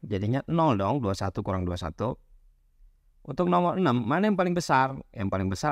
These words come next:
adalah tiga tujuh kan? Berarti dia tandanya minus, ya kan? Di sini terlihat ya. Nah, udah gitu gimana? Nah, kalau nol sebenarnya nggak usah ribet ya, langsung aja ikutin aja. Nol itu dianggapnya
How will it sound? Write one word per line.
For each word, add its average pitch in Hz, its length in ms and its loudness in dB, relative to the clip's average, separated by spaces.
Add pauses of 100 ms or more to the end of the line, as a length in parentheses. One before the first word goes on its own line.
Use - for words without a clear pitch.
adalah 107 240 0
tiga 110 240 0
tujuh 147 320 0
kan? 175 320 0
Berarti 98 320 -6
dia 156 160 4
tandanya 110 320 0
minus, 170 480 0
ya 123 80 -2
kan? 156 160 0
Di - 80 -4
sini 139 80 0
terlihat 107 480 -2
ya. 101 240 -2 (880)
Nah, 107 160 2
udah 104 160 0
gitu 113 240 0
gimana? 196 480 2
Nah, 104 160 -4
kalau 107 240 -6
nol 135 480 0
sebenarnya 117 320 0
nggak 117 80 -4
usah 107 80 -6
ribet 110 320 0
ya, 104 160 0
langsung 101 320 -2
aja 113 160 0
ikutin 104 400 -2
aja. 107 320 2
Nol 98 320 0
itu 151 240 -2
dianggapnya 98 560 -2